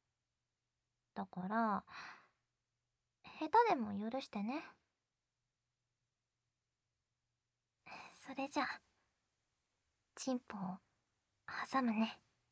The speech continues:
あっつー。すごい。おっぱいの谷まで、チンポビクビクしてる。こ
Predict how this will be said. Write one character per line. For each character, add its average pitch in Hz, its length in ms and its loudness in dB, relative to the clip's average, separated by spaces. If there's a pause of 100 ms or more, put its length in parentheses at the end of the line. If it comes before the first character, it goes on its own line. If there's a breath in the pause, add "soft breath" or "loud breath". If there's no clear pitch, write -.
(2000)
あ - 80 0
っ 349 40 4 (880)
つ - 180 -4 (2000 loud breath)
ー。 302 160 0
す 302 320 6
ご 302 180 8
い。 311 40 2 (1040 loud breath)
お - 100 6
っ 262 60 4 (100)
ぱ 294 120 10
い 233 100 10
の 202 120 6
谷 226 340 -4
ま 254 140 -2
で、 - 160 -6 (500)
チ 349 160 4
ン 349 60 4
ポ 277 180 6 (120)
ビ 339 120 2
ク 440 180 10
ビ 349 120 8
ク 254 140 0
し - 100 -6
て - 100 -12
る。 254 60 -10 (1500 loud breath)
こ - 80 2